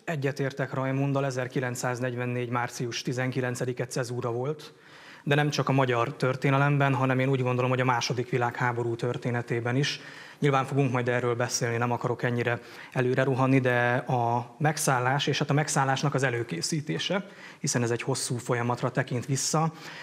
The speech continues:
olyan dolgokat indít be a történelemben,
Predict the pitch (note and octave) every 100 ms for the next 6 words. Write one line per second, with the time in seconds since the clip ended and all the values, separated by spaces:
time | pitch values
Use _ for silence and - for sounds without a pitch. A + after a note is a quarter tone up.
0 | - - D3+ B2+ B2 B2 B2+ - - -
1 | C#3+ D3 C#3 C3+ C3+ C#3+ C3 B2+ B2+ B2
2 | - D#3 - C3 C3 C3+ B2 B2 B2 B2+
3 | C3+ C#3+